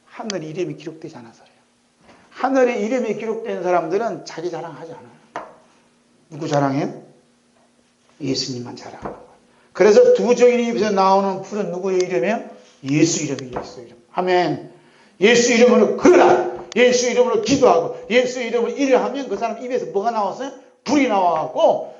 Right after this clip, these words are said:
사탄을 떨어뜨려야 귀신을 쫓아내잖아요. 사탄과 귀신의 장점이 뭐죠? 아, 장점이 아니에요. 사탄과 귀신의 하는 일의 중심에 뭐가 있어요? 중심에 뭐가 있어요?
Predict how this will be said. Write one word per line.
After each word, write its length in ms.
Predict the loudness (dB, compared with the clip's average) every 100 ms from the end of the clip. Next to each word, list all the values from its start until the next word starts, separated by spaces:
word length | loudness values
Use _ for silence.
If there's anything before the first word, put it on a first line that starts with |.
| -14
사탄을 680 | 0 0 2 0 0 -4 -12 -20 _ _ _ _ _ _ _ _
떨어뜨려야 680 | -4 -2 -2 -4 -4 -4 -8
귀신을 300 | -6 -4 -4
쫓아내잖아요. 800 | -6 -12 -14 -12 -14 -16 -20 -20 _ _ _
사탄과 1120 | -6 -4 0 -2 -2 0 4 2 0 -12 -10
귀신의 680 | -6 -6 -4 -4 -4 -6 -8
장점이 480 | -6 -6 -4 -6 -4
뭐죠? 380 | -6 -8 -10 -6
아, 140 | -4
장점이 420 | 0 -2 -2 -4 -4
아니에요. 280 | -4 -6 -12 -20 -10
사탄과 840 | -8 -4 -2 -2 0 0 0 -4
귀신의 720 | -12 -12 -8 -4 -4 -4 -10 -20 _
하는 400 | -4 -4 -4 -6
일의 400 | -2 -2 -2 -6
중심에 400 | -6 -4 -4 -4
뭐가 240 | 0 2
있어요? 420 | 2 -2 -8 -10 -16 -20 _ _ _ _ _ _ _ _ _ _ _ _ -20 _ _ -20 -20 -20 -12 -12 -12 _ _ _ _ _ _ _ -20 _
중심에 320 | -14 -8 -6 -2
뭐가 240 | 0 0
있어요? 320 | 0 -8 -12